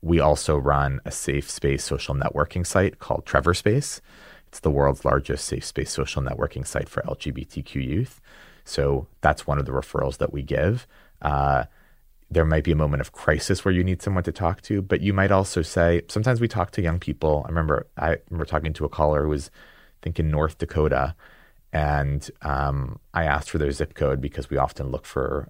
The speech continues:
um, resources by zip code. I think they were twelve or thirteen years old, and when I looked up the nearest physical place they could get help, it was in a different state, and it was five hours away. Um, and they're twelve. And I, I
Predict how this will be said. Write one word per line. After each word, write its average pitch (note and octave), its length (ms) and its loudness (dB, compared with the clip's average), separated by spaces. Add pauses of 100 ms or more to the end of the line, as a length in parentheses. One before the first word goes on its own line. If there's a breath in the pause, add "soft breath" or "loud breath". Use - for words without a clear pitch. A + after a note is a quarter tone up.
(100)
um, C#2+ 220 -8
resources C#2+ 540 -6
by D2 140 -2
zip - 220 -8
code. C#2+ 300 -4
I - 640 -20
think - 160 -10
they - 80 -6
were A1+ 120 -4
twelve C#2+ 400 0
or D2 80 -2
thirteen D2 460 -4
years C#2 240 -2
old, - 380 -4
and D#2+ 140 -6
when D2 120 0
I D2 160 0
looked D#2 380 -4
up C#2+ 320 0
the D2 100 -4
nearest D2 640 0 (440 soft breath)
physical E2 360 0
place C#2+ 300 0
they C2+ 160 -2
could - 180 -6
get - 160 -2
help, - 360 -4 (180)
it D#2+ 60 -2
was D2+ 160 0
in D2+ 80 2
a C#2+ 60 0
different - 360 -2
state, C2+ 380 -4
and C#2 100 -4
it B1 60 -4
was - 100 -8
five - 320 -2
hours - 260 -4
away. - 340 -6 (800 soft breath)
Um, C#2 380 -2
and E2+ 100 -2
they're C#2 120 0
twelve. - 400 -2
And - 80 -4
I, C#2+ 180 0
I - 160 -4